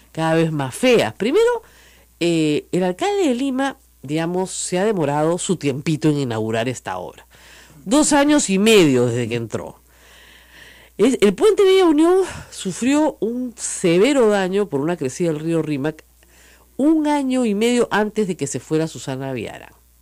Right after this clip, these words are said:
Según la administración Villarán, dejaron el expediente técnico listo para que se ejecute el puente porque era imposible hacerlo más rápido. Bueno, muy bien, la burocracia es la burocracia. Pero se suponía que llegaba Castañeda y en seis meses dijo, ¿ah?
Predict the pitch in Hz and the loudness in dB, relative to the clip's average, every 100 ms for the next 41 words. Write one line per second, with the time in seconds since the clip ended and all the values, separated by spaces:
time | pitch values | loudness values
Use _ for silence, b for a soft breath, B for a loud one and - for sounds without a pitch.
0 | _ b b b b b - 202 269 403 | _ b b b b b 0 4 6 6
1 | 403 285 208 175 214 262 226 156 170 269 | 4 2 0 0 -2 -2 0 0 0 -2
2 | 190 170 196 208 165 143 160 180 185 180 | -6 -2 0 0 0 0 0 0 -2 -2
3 | 202 190 123 147 214 220 - 247 170 117 | -2 -2 0 2 0 -2 -4 -6 -4 -6
4 | 104 120 123 135 147 156 151 143 123 143 | -8 -12 -16 -12 -4 -4 0 -2 -2 -8
5 | 120 143 156 143 135 - 226 202 202 - | -6 -4 -4 -4 -6 -2 0 2 0 -2
6 | 156 147 156 131 127 107 92 - 71 _ | -2 0 -2 -2 -6 -6 -10 -12 -20 _
7 | b b b 392 453 311 240 247 226 170 | b b b -2 2 2 2 2 2 2
8 | 151 143 185 202 180 143 120 110 95 - | 2 0 0 -2 -2 0 -2 -4 -10 -12
9 | - B B B B B _ 440 392 311 | -20 B B B B B _ 6 6 6
10 | 349 240 170 131 135 151 175 185 - - | 2 0 -4 -2 -2 0 2 0 -2 -2
11 | 151 160 - 123 131 131 175 294 294 254 | 0 0 -2 -8 -6 -2 2 4 4 0
12 | - 269 247 247 170 160 147 254 320 240 | -2 -2 0 0 2 2 2 2 2 2
13 | 240 220 180 156 147 254 - 120 127 | 0 2 0 -4 0 0 0 -2 -2